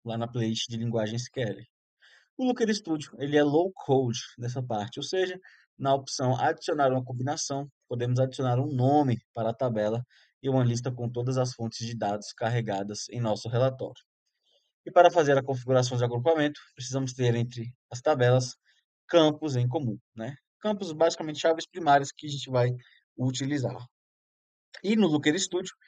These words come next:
existem cinco tipos de agrupamentos, né? O externo à esquerda, onde as linhas correspondentes à tabela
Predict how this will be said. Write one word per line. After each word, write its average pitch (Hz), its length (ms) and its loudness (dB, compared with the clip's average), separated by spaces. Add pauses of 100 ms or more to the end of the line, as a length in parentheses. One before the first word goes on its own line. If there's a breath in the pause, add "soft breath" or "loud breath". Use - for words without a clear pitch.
(420 loud breath)
existem 175 400 0
cinco 220 420 -2
tipos 151 300 -8
de 160 80 4
agrupamentos, 143 640 0
né? 120 140 -4
O 113 60 -4
externo 113 380 -2
à 127 60 0
esquerda, 175 520 -4 (180)
onde 127 520 2
as 123 260 0
linhas 226 380 -4
correspondentes 143 760 -2
à 127 80 -2
tabela 143 540 0